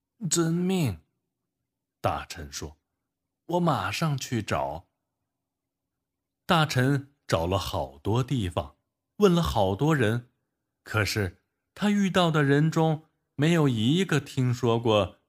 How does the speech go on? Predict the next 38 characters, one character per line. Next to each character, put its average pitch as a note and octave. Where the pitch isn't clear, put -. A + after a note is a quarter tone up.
这 E2+
只 E2
夜 E2
莺 E2+
的。 E2
大 C3
臣 A2+
于 F#2+
是 G#2+
又 G2+
向 F2+
皇 E2+
帝 B2
禀 -
告 F2
说 E2+
：“陛 B2
下， F2+
千 G#2+
万 G2
不 F#2
要 F2
相 G2
信 F2+
书 A#2+
上 F2+
写 G2
的 C3+
那 D3
些 G2+
东 F#2+
西， -
那 F2+
是 -
编 C3+
出 G2
来 C#2+
的。 D2